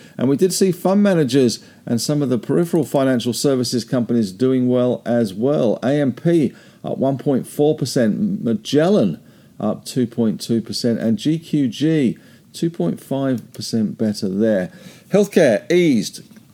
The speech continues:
C S L flat, ResMed down point eight, Sonic down point seven. Uh, we did have the reits slipping away as well. We saw ten-year bond yields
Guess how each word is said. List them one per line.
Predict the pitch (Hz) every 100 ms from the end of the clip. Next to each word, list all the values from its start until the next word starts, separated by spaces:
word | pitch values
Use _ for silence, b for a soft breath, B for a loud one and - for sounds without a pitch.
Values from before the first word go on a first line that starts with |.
| -
C | - 160
S | 143 -
L | 147 120
flat, | - - 147 196 180 123 -
ResMed | 127 135 147 123 139 123 98
down | 127 117 107
point | - 117 101 -
eight, | 147 175 - - B B
Sonic | - 143 135 -
down | 120 107 104
point | 117 104 -
seven. | - - 156 156 196 220 208 B B B B
Uh, | 104
we | 101 104
did | 104 123 107
have | 101 117 92 92
the | 101
reits | 127 185 - - -
slipping | - 127 117 107
away | 107 110 107 92
as | 101 98 104
well. | 98 120 160 185 - B B
We | -
saw | - 113
ten-year | - - 127 123 104
bond | 120 117
yields | 117 113 92